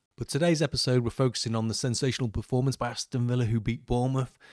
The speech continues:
three nil at Villa Park. It was a really good performance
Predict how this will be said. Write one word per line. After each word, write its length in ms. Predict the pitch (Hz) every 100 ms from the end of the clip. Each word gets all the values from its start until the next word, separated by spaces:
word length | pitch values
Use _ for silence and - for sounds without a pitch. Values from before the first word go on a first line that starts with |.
| - -
three 300 | - 120 120
nil 200 | 120 123
at 100 | 104
Villa 200 | 113 117
Park. 480 | - 139 175 147 - _ -
It 160 | 110
was 400 | 110 98 - - - -
a 80 | 117
really 180 | 147 151
good 140 | 135
performance 720 | 120 - 147 160 165 156 -